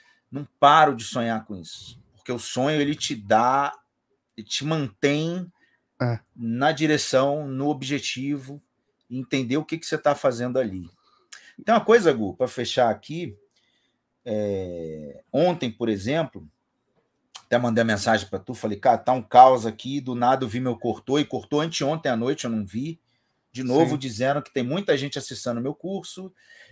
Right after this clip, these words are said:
Speaker 1: e agora essas empresas todas lá de fora reduziram muito a banda, mudou alguma coisa na internet deles lá, acho que eles têm que pagar mais. Então, Vimeo, essa galera tá reduzindo a banda.
Speaker 2: Sim.
Speaker 1: Aí, bloqueou. Aí,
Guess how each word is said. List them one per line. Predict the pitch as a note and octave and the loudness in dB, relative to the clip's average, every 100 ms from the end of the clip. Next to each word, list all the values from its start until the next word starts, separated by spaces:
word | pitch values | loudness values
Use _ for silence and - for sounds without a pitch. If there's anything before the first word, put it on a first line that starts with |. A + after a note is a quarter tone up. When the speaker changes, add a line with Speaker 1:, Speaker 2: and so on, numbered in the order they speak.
| _ | _
Speaker 1:
e | C#3 | 6
agora | D3 C3+ D3 D3 | 8 10 10 10
essas | - C#3 C3 | 6 -2 -2
empresas | A2+ D#3+ D3 - | 0 0 0 -2
todas | C#3 B2 | -2 2
lá | B2+ | 2
de | A2 | 2
fora | - C#3 | 2 2
reduziram | C3+ C#3+ B2+ A#2 D#3+ | 2 -2 -4 -2 -2
muito | C3+ C#3+ F#3 E3 | -2 -4 2 2
a | |
banda, | A#2 C3+ B2+ A#2+ | 4 2 0 -2
mudou | B2 G#2+ C#3 | -4 -2 0
alguma | C3+ F#3 - | 2 0 0
coisa | E3 D3 | 0 0
na | C3+ | -4
internet | B2+ A#2+ A#2 - | -2 -2 -2 -4
deles | A2+ F#2+ | -6 -2
lá, | G2+ A#2+ | 2 4
acho | A#2 | 2
que | A#2+ | -2
eles | G#2+ | -8
têm | A2+ | -8
que | A2 | -4
pagar | G#2 G2+ | -2 -2
mais. | F#2+ D#3 C#3 - - - | 0 -2 -2 -10 -20 -10
Então, | - C3 | -6 -4
Vimeo, | G#2 F3 D3+ | -2 -2 -2
essa | - | 0
galera | C3+ C3+ D3 | 4 6 4
tá | - C#3 - | 2 -4 -4
reduzindo | F2+ B2+ E3+ E3 G#2+ A2 G3 G3 | -6 -4 -4 -6 -8 -4 2 2
a | |
banda. | C#3 A#2 G2 D#2+ - _ - | 2 -2 -4 -8 -20 _ -20
Speaker 2:
Sim. | - D#3 C#3 C3+ _ _ _ _ _ _ _ _ _ | -12 -10 -10 -14 _ _ _ _ _ _ _ _ _
Speaker 1:
Aí, | G#2 A#2 C#3+ F3 G3 - _ _ _ - | -4 -4 -4 -6 -10 -16 _ _ _ -20
bloqueou. | G#2+ C#3 F3 G3+ C3+ G#2 G2 _ _ _ _ _ _ _ _ _ _ _ _ _ _ - | -4 0 0 -2 -2 -2 -4 _ _ _ _ _ _ _ _ _ _ _ _ _ _ -2
Aí, | C3 F3 C4+ G3 | 2 4 4 0